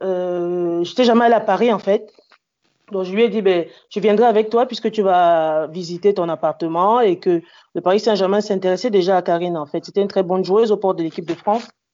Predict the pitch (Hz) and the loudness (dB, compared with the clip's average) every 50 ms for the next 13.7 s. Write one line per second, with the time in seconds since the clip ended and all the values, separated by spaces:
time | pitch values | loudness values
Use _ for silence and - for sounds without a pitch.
0 | _ _ _ _ _ _ _ - 208 185 170 170 170 170 170 170 165 165 165 160 | _ _ _ _ _ _ _ -10 -6 -4 -2 -2 -2 -2 -2 -4 -4 -4 -4 -4
1 | 160 156 156 151 151 156 156 160 160 160 156 165 247 349 320 208 180 180 175 175 | -6 -6 -6 -6 -6 -4 -4 -4 -2 0 2 2 2 2 2 0 0 -2 -4 -6
2 | - 254 302 349 359 - - _ _ _ _ _ - - - 165 170 175 170 165 | -2 2 2 2 2 0 -6 _ _ _ _ _ -10 -6 -2 0 2 2 2 2
3 | 165 160 160 160 156 180 190 214 262 277 269 269 240 240 262 277 277 - 254 262 | 0 0 -2 -4 -2 0 2 2 2 2 2 2 2 2 0 0 -2 -2 -2 0
4 | 254 226 202 202 - - 240 226 214 214 214 214 220 220 220 214 185 180 180 180 | 0 -2 -2 -6 -6 -2 -2 0 0 -2 -2 0 0 2 2 2 0 0 0 2
5 | 175 180 190 214 202 180 - 214 220 208 196 - 320 349 285 220 - - 175 170 | 2 2 4 4 2 2 2 0 0 0 0 2 2 2 2 0 -2 -4 -8 -8
6 | - - - - - _ - - _ _ _ _ - - - _ _ _ - 196 | -10 -14 -20 -20 -20 _ -20 -20 _ _ _ _ -20 -20 -20 _ _ _ -2 0
7 | 226 226 208 196 196 190 190 185 185 185 180 180 180 180 175 175 175 175 175 180 | 2 2 4 4 4 4 4 2 2 0 0 -2 -2 -2 -2 -2 -2 -4 -4 -4
8 | - - 214 220 233 240 233 226 226 220 214 226 226 220 220 208 190 196 208 175 | -6 -6 -2 0 0 2 2 2 2 4 4 2 2 0 0 0 0 0 0 -2
9 | 185 170 - - 170 170 170 175 208 294 370 - - _ _ _ _ _ _ _ | -4 -4 -6 -6 -8 -6 -4 -2 -2 -2 -2 -6 -12 _ _ _ _ _ _ _
10 | _ _ - 226 - - - 247 233 233 - 247 202 214 233 190 208 196 - - | _ _ -18 -18 -14 -10 -10 -8 -8 -4 -2 0 2 2 2 2 0 -2 -2 -2
11 | 196 185 196 208 214 208 208 196 196 175 165 170 180 208 226 254 254 202 180 165 | -2 0 2 2 0 0 0 -2 -2 -2 -2 0 0 2 2 0 0 -2 -4 -6
12 | 165 165 165 170 175 170 180 165 160 165 185 196 190 175 156 156 165 170 170 170 | -4 -4 -4 -6 -4 -2 0 0 0 0 -2 -2 -2 -2 -2 -2 -2 -2 -2 -2
13 | 160 160 151 - - 156 151 - - 175 180 175 165 151 | -2 -4 -6 -8 -10 -10 -10 -6 -2 -2 0 0 -2 -4